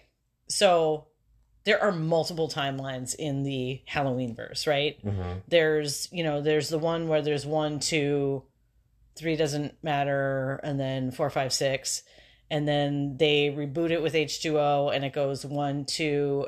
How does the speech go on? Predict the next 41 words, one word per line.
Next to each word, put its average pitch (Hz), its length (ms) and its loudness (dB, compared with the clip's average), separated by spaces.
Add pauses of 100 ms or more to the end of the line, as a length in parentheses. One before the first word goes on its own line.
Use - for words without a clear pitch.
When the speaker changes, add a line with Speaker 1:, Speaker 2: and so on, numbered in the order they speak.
Speaker 1:
and 135 160 -2
then 131 640 -4
Speaker 2:
They 90 260 -8 (460)
rehydrate 80 720 -8
it. - 180 -18
Speaker 1:
<laughs> 226 640 2
They, 311 320 8 (320)
yes, 208 400 2 (300)
that's 185 220 0
right. 139 300 0 (180)
Speaker 2:
<laughs> - 140 -12
They 131 200 -2
were 127 160 -2
rehydrating 120 520 -6
Speaker 1:
They 185 120 8
Speaker 2:
the 220 260 6
series 190 40 -2
Speaker 1:
rehydrated 190 640 4
it, 165 380 4
Speaker 2:
with 92 120 -2
Speaker 1:
and 95 160 2
so 110 200 8
it 98 40 -2
was 107 140 0
like, 101 120 6
Speaker 2:
H 78 60 0
two - 20 -2
O. 76 180 -4
Speaker 1:
it 202 40 2
was 208 120 4
like 214 140 4
one, 190 400 2
two, 180 320 0
six, - 320 -4
and 156 100 -4
seven 139 320 0
or 139 80 -2
something 135 300 -4
like 135 200 -6
that. 139 280 0
Speaker 2:
Mm-hmm. 101 260 -4